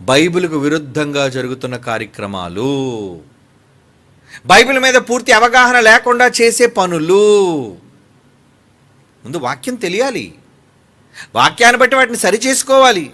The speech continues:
ఏమండి, దీని పరిశుద్ధాత్మ తాకిడి అని అంటున్నారు. ఇవన్నీ నిజమా అన్నయ్య? కాదు నాన్న, ఇవన్నీ నిజాలు కావు. మనుషులలో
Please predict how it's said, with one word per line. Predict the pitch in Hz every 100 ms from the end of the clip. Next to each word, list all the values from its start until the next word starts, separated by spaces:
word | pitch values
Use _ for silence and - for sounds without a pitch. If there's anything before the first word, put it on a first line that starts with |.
| 143
ఏమండి, | 180 240 359 _ _ _ _ _ _ _ 180
దీని | 254
పరిశుద్ధాత్మ | 190 196 254 233 269 254
తాకిడి | 185 165 233 277
అని | 277
అంటున్నారు. | 262 254 233 180
ఇవన్నీ | 143 123
నిజమా | 180 123 170 196 175 392 381 _
అన్నయ్య? | 123 123 120 127 _ _ _ -
కాదు | 92 110
నాన్న, | 156 120 87 82 _ _ _ _ _ _ _ _ _
ఇవన్నీ | 87 92 120
నిజాలు | 113 95 123 135
కావు. | 127 110 139 120 - _ _ _ _ _ -
మనుషులలో | 113 139 - 135 123 117